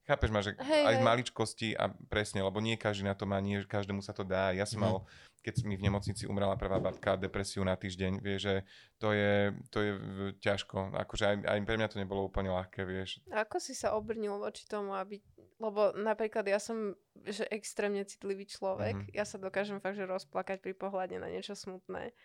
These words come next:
Speaker 2: A, alebo na človeka, ktorý má nejaké trápenie.
Speaker 1: Mhm.
Speaker 2: A nevie-, vôbec si neviem predstaviť, ako by som fungovala, kebyže, ja by som strašne aj chcela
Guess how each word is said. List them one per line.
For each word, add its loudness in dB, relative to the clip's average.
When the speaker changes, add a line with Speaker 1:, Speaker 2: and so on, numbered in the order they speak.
Speaker 2:
A, 2
alebo 6
na 6
človeka, 4
ktorý 0
má 4
nejaké 0
trápenie. 4
Speaker 1:
Mhm. -4
Speaker 2:
A 4
nevie-, 4
vôbec 6
si -6
neviem 2
predstaviť, 0
ako -2
by -8
som -6
fungovala, 2
kebyže, -2
ja 2
by 0
som 0
strašne 2
aj 2
chcela 6